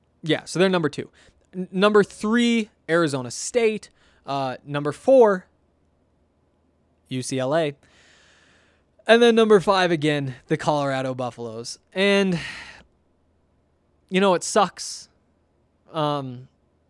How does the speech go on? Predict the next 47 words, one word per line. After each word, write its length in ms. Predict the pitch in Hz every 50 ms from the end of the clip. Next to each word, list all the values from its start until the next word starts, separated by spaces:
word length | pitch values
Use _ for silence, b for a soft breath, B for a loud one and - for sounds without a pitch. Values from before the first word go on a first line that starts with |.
| _ _ _ _ _ _ _ _ _ _
it, 160 | - 190 196 -
it, 220 | 190 185 - - _ _ _ _ _ _ _ _ _ _ _ _ _ -
it 160 | - - -
<laughs> 0 |
sucks 540 | - - - - - - 226 196 - - -
that 140 | 196 165
they 100 | - 165
list 220 | 160 160 165 151 -
them 100 | 160 147
number 240 | 151 151 156 147 139
five. 340 | - 143 143 143 151 151
It 80 | 143 131
doesn't 240 | 131 143 151 156 160
really 140 | 156 151 147
make 220 | 147 143 139 -
a 20 |
whole 160 | 123 147 143 147
lot 160 | 151 151 151
of 80 | 151
sense. 300 | 151 - 160 160 160 151 B B B B B B B
Um, 240 | - 156 156 151 151
you 140 | 156 170 170
can 200 | - - 214 208
find, 320 | - - 208 208 208 202
I'm 140 | 170 147 139
pretty 240 | - - - 214 220
sure 160 | 196 - 202
this 260 | 160 151 175 165 -
one, 440 | 185 180 175 170 170 165 165 160 151 b b b b b b -
oh 80 | 185
yeah, 180 | 180 175 135 - -
so 140 | - - 170
this 180 | 202 214 -
one 100 | 214 202
makes 220 | 196 190 175 - -
the 60 | 170
point. 340 | - 185 170 156 135 - b b b b b b
However, 540 | - - 220 254 285 262 185 185 180 170 - _
remember, 500 | 151 147 165 208 226 202 156 143 139 139 b b b b b b b b b b
the 80 | - 156
Buffs 220 | 185 247 254 247
didn't 200 | - 247 233 226
play 180 | 196 196 208 196
U 240 | 170 160 180 196 190
S 140 | 180 -
C, 180 | - 185 175 170
Oregon, 420 | - 151 156 160 156 147 151 147